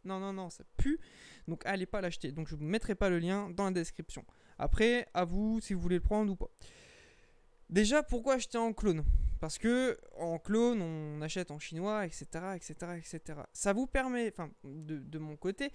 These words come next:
euh, ça me permet surtout de tester un matos dans, en, en fast revue, vraiment, euh, et de voir si effectivement je vais apprécier le vrai,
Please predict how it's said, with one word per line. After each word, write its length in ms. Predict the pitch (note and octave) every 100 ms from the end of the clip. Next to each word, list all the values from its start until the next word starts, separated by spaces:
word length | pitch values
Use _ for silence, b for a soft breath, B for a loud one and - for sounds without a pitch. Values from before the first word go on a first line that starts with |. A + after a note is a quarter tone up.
| B B G#3+
euh, 680 | E3 E3 E3 E3 D#3+ D#3+ B2 - _ _ _ _ G3+
ça 160 | A3+
me 80 | A3+
permet 220 | A3+ A#3+
surtout 240 | A#3+ A#3+ B3
de 80 |
tester 340 | F3 B3 B3+ C4
un 100 | A#3+
matos 500 | A3+ A3 B3 - - - - - - - _ _ _ -
dans, 560 | E3 E3 G3 F#3+ - - _
en, 160 | - D#3
en 100 | -
fast 420 | E3 G3+ G#3+ -
revue, 560 | A3 G3 G#3 F#3+ A#3 D4
vraiment, 480 | F3 D#3+ F#3 G3+ B3+ - _ B B B -
euh, 120 | D#3+
et 120 | E3+ F#3
de 60 |
voir 180 | F#3 B3+
si 240 | - G3 -
effectivement 560 | G#3 A3 - A3+ B3
je 120 | G#3
vais 80 | E3
apprécier 1200 | F#3 F3+ - - _ _ - B3 - A#3+ A#3+ A3+ -
le 200 | E3 D#3+
vrai, 300 | F3 B3+